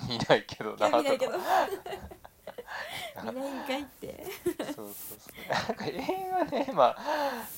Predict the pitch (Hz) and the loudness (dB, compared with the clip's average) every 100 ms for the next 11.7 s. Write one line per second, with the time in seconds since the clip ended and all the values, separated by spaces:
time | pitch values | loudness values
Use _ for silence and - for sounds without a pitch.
0 | - 117 135 202 143 107 95 104 101 104 | -14 -16 -14 -12 -12 -12 -12 -12 -12 -6
1 | 123 120 113 110 117 139 165 349 480 466 | -4 -4 -4 -6 -10 -6 0 2 2 2
2 | 480 302 139 139 214 220 214 208 208 - | 0 0 0 0 -2 -2 -2 -4 -6 -10
3 | - _ 302 - _ _ - 175 76 73 | -20 _ -20 -20 _ _ -20 -20 -18 -18
4 | 87 104 123 113 87 - - - 82 127 | -16 -14 -8 -4 -4 -6 -12 -12 -10 -8
5 | 156 170 165 127 135 160 156 - 127 120 | -8 -8 -2 2 2 2 -2 -8 -8 -8
6 | 117 127 160 175 220 202 - 254 - - | -4 6 6 6 -2 -2 0 -2 -4 -6
7 | - 320 120 95 - 92 98 - 226 226 | 0 4 4 4 -6 -6 -4 -4 -6 -4
8 | 247 - - 196 123 127 117 156 165 190 | -2 -2 -2 -2 0 0 0 -2 0 0
9 | 185 160 123 110 117 - 143 113 107 113 | 6 6 6 0 -2 -4 -2 -2 -2 -2
10 | 120 240 247 247 247 214 233 220 247 - | 2 4 2 0 0 0 -2 -4 -10 -20
11 | - - 240 262 247 233 240 | -20 -12 -8 -6 -6 -6 -8